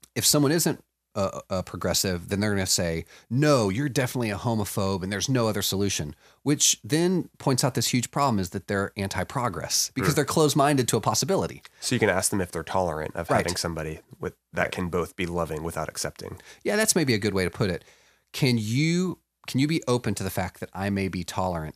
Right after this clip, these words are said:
Speaker 1: even though it looks like intolerance to you? Can my, can you be tolerant towards intolerance?
Speaker 2: Sure.
Speaker 1: Like, no. Okay, so you're intolerant too, so we're in the same boat.
Speaker 2: <laughs>
Speaker 1: See, i-, i-, and that's the whole thing. There, again, there's equal ground at the foot of the cross. We have to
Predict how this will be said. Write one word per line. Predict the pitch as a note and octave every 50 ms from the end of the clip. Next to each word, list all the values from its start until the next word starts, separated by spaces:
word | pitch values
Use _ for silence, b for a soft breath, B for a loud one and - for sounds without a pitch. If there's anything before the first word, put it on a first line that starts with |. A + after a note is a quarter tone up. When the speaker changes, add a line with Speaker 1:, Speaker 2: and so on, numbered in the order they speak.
| _ -
Speaker 1:
even | G#2 F#2 G#2 G2
though | F#2 F2+
it | F2 -
looks | F#2 E2+ - -
like | E2+ D#2+ -
intolerance | F2 E2 - - D#2+ D2+ D#2 - - - -
to | - E2
you? | - - - - _ _ _
Can | - - E2+
my, | F2 F2 E2+ - _ _ _
can | - - G#2
you | G2+ A#2 B2
be | B2 B2
tolerant | A#2 - - A2 G#2+ G#2 F#2 F2+ F2+ -
towards | - G#2+ G2 E2+
intolerance? | - E2+ E2 - - D#2 - - - - - - - - _ -
Speaker 2:
Sure. | - F2 E2+ E2 - _ _ -
Speaker 1:
Like, | G2+ - - _ _ _ _ _ _ -
no. | G#2+ A2+ B2 A#2+ G#2+ F#2 D#2 D2+ -
Okay, | A2+ - - A#2+
so | - A#2+
you're | G#2+ A2 C3
intolerant | C3 C3+ - C#3 A#2+ A#2 A#2 - -
too, | C#3 D#3 C3+ -
so | - C3+
we're | B2
in | A#2
the | A2
same | - - C#3 C3
boat. | C3+ D#3+ D#3 B2+ G2 -
Speaker 2:
<laughs> | - - - - -
Speaker 1:
See, | - - F#3 - D3
i-, | D#3 E3 - -
i-, | D#3+ D#3+ -
and | E3+ E3+
that's | F#3 F#3+ -
the | F3+
whole | D#3 - E3 D#3
thing. | - - A#3 G3+ C3+ A2 G2+ B B B B -
There, | - D3+ D3+ - -
again, | - C3+ A#2+ C#3 C3+ A2+ G2 F2+ E2+ b b b b b _ _ _
there's | - G#2+ G#2+ G2 G2+ - -
equal | - A2 A2 - - C3
ground | B2 A2+ B2 A#2+ A#2+ A#2+
at | A#2
the | -
foot | G2 - G#2
of | F2+
the | -
cross. | - - A#2+ G#2 F#2 - -
We | - G#2 G#2
have | A2+ G#2+ -
to | -